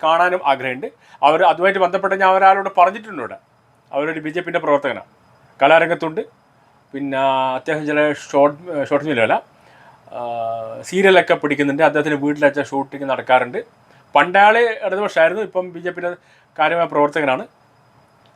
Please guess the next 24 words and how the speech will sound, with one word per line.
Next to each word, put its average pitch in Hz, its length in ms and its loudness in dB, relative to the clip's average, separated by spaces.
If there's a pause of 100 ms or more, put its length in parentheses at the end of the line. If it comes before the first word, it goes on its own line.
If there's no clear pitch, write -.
അപ്പോൾ 139 160 0
അദ്ദേഹത്തിൻ്റെ 165 440 -2
വീട്ടിൽ 180 220 -4
ഞാൻ 160 120 4
പോയിട്ടുണ്ട് 127 320 -2
മുമ്പ്. 127 140 -6 (120)
എൻ്റെ 139 200 -2
ഓഫീസ് 143 280 -4
അതിൻ്റെ 135 220 -2 (640)
ബിൽഡിങ്ങിൻ്റെ 143 440 0 (500)
അതിൽ 139 220 -4
തന്നെയായിരുന്നു, 110 400 -6 (440)
അദ്ദേഹത്തിൻ്റെ 123 340 -6
വീടിൻ്റെ 110 220 -6
അടുത്ത്. 104 180 -12
ഇപ്പോൾ 131 180 2
ഓഫീസ് 139 280 -2
ഞങ്ങൾ 139 160 0 (480)
മാറി, 127 280 4
വേറെ 120 180 -2
സ്ഥലത്തോട്ട് 107 400 -10
മാറി, 104 160 -6 (340)
പുള്ളിയും 175 340 2
അവിടുന്ന് 110 220 0